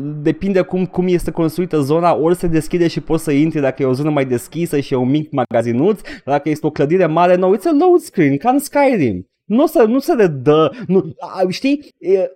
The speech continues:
ai crede că la ce cerințe de sistem are, ar fi totul full accesibil? Nu, nu. Face foarte puține chestii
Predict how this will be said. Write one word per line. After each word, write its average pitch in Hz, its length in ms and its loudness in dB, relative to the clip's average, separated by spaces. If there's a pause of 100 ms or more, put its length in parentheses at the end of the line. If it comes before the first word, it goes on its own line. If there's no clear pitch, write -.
ai 196 220 0
crede 202 400 0
că 190 140 -2
la 170 140 4
ce 233 220 -2
cerințe 214 480 -2
de 175 120 2
sistem 170 440 -2
are, 147 440 2
ar 151 180 2
fi 165 160 -8
totul 185 320 2
full 175 220 -2
accesibil? 139 560 0
Nu, 143 380 2
nu. 123 260 -6 (140)
Face 175 240 -4
foarte 175 460 -2
puține 156 480 -4
chestii 123 600 -4